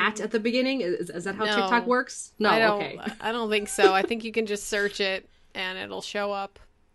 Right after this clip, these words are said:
Speaker 2: And, uh, we
Speaker 1: Yeah.
Speaker 2: posted a story today, that was as we were recording this, that I edited together. So we're gonna try to bring you some stuff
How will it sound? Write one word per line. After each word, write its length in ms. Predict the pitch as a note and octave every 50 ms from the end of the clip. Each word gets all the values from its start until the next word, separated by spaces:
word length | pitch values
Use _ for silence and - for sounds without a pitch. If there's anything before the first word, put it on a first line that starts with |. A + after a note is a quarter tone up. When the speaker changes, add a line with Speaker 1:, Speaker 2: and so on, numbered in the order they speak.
| _ _ -
Speaker 2:
And, 420 | G#3+ G3+ G3 F#3+ F#3+ F#3+ G3 G3
uh, 460 | G#3 G3+ G3 G3 G3 G3+ G3 G3 G3 - _
we 220 | - G#3+ A3+ A3+ A3+
Speaker 1:
Yeah. 40 | A3 G#3
Speaker 2:
posted 440 | - A#3+ A#3+ A#3+ - - A#3 A3
a 40 | A3+
story 680 | A3 - - - A3+ A3+ A3 A3 A3+ A#3 A#3 A#3+ A3+ - - _ _ _ _ -
today, 640 | - A3+ G#3+ G#3 G#3+ G#3+ A3 A3+ B3 C4 C4+ C4+ -
that 240 | - - G#3 G#3+
was 140 | G#3 G#3 G#3+
as 200 | G#3+ G#3 G#3 G#3
we 60 | G#3+
were 100 | G#3 G#3 G#3
recording 480 | G3+ G3+ - - A3+ A#3 A#3+ B3 B3
this, 220 | B3 B3 B3+ B3 -
that 180 | - A3 G3 G3
I 180 | G3 F#3+ G3
edited 520 | F#3+ - G#3 G#3 G#3+ G#3+ G#3 A3 A3 A3 -
together. 560 | - G#3 G#3+ G#3+ G#3+ G#3+ A#3 B3 B3+ C4 C4 _ _ _ _ _ _ _ _ _ _ _ _
So 360 | - - - A3+ G#3+ G#3 G#3 G3+
we're 160 | G3+ A3 A3+
gonna 360 | A#3 A#3+ A#3 A3+ A3 A3 - - _ _ -
try 460 | - - A3 G#3+ A3 A3+ A3+ A#3+ A#3+
to 560 | A3+ - - A3+ A3 G#3 G#3 G#3 G#3 G#3+ C4 - _ _ _ _ _ _ _ _ -
bring 200 | G#3+ G#3+ G#3+ G#3+
you 120 | G#3+ G#3+
some 240 | G3+ - - G#3 G#3
stuff 480 | G3+ - - - G#3+ G3+ G3+ _ _